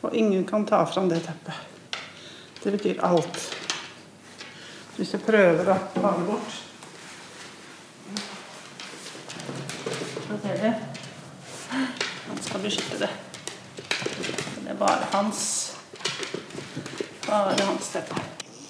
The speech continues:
Det betyr i hvert fall mye for han, da. Ja, han får høre det hver dag, vet du, sånn, det er så bortsett. Alle skal klappe han hver dag, og det er helt, helt spesielt. Jeg trodde ikke det var sånn å ha hund, at det var så veldig sånn oppmerksomhetsskapende, men det er det, altså.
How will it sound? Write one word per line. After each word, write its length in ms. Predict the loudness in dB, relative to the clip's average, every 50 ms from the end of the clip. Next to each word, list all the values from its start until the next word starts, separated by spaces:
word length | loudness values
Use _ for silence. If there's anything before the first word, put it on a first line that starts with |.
| -14 -16 -16 -18 -20 -10 -2
Det 80 | 0
betyr 260 | 0 2 4 4 6
i 20 | 8
hvert 160 | 8 6 6
fall 160 | 4 2 4
mye 200 | 4 4 4 2 2
for 140 | 2 2 2
han, 160 | 2 2 2 0
da. 80 | -2 -4 -8 -12 -14 -14 -16 -16 -14 -12 -12 -12 -12 -14 -16 -12 -12 -12 -12 -12 -18 -14 -12 -12 -12 -12 -14 -16 -12 -12 -12 -12 -10 -12
Ja, 160 | -10 -10 -10 -12 -10 -10
han 120 | -10 -10 -2
får 140 | -2 2 4
høre 160 | 6 6 6 6
det 60 | 4 4
hver 200 | 4 4 4 4
dag, 160 | 2 0 0 -2
vet 140 | -6 -8 -6
du, 40 |
sånn, 140 | -8 -8 -8 -8
det 80 | -8
er 60 | -8
så 100 | -8 -6 -6
bortsett. 400 | -8 -8 -8 -10 -12 -12 -10 0 6
Alle 280 | 6 6 6 6 2 2
skal 140 | 0 0 0 0
klappe 300 | -4 -6 -2 -2 -4 -2
han 140 | -2 -4
hver 160 | -6 -6 -6 -6
dag, 220 | -8 -8 -6 -8 -6
og 80 | -6
det 80 | -6 -8
er 240 | -6 -8 -8 -8 -8
helt, 280 | -10 -12 -12 -14 -16 -18 -18 -20 -20 -20 -20 -20 -2 2 2 6 8
helt 160 | 8 6 6 6
spesielt. 560 | 4 4 6 6 8 8 8 6 4 -2 0
Jeg 140 | -2 2 2
trodde 220 | 2 2 2 0
ikke 120 | -2 0 -2 -2
det 80 | 0 0
var 180 | 0 0 -2 0
sånn 200 | 0 0 2 2
å 80 | 4 4
ha 100 | 4 4 4 4
hund, 240 | 4 2 2 0 0 0
at 160 | 0 0 2 2
det 80 | 2 2
var 200 | 4 2 2 2
så 160 | 2 0 0 -2 -2 -6 -14 -14 -14 -14 -14 -16 -2 2
veldig 300 | 4 6 6 6 4 4
sånn 180 | 2 2 2 4 2 2
oppmerksomhetsskapende, 960 | 2 0 -2 -2 -2 -4 -6 -6 -6 -2 0 0 0 2 2 0 0 0 2
men 180 | 2 2 4 4 4
det 80 | 4
er 220 | 2 2 0 0 -2
det, 80 | -2 -4 -6
altså. 200 | -8 -8 -14